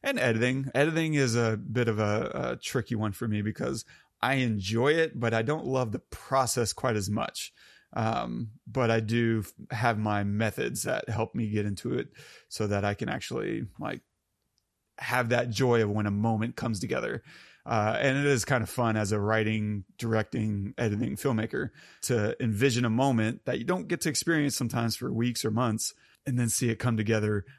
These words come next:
under your watch, right? As you're thought about it and as you pre-visualized it, um, and to see all the pieces come together in the edit, that's a really gratifying thing.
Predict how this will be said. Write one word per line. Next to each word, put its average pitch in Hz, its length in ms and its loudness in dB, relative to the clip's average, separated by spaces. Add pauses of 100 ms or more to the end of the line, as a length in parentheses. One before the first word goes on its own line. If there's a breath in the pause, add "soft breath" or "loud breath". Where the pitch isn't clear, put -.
(200 loud breath)
under 117 240 2
your 104 320 2
watch, - 420 -4
right? 139 320 -2
As 113 240 0
you're 107 280 -2 (560 loud breath)
thought 135 180 4
about 117 260 0
it - 160 -6
and 110 140 -2
as 107 160 0
you 107 80 -4
pre-visualized 113 840 0
it, - 160 -6 (340 loud breath)
um, 110 440 -2
and 110 160 -4
to 104 40 -2
see 117 300 2
all 113 160 4
the 107 40 -2
pieces 101 320 -4
come 113 180 -2
together 104 340 2
in 104 80 0
the 101 120 0
edit, 104 280 0 (280 loud breath)
that's - 200 -2
a 160 40 4
really 135 280 4
gratifying 117 680 0
thing. 120 440 -4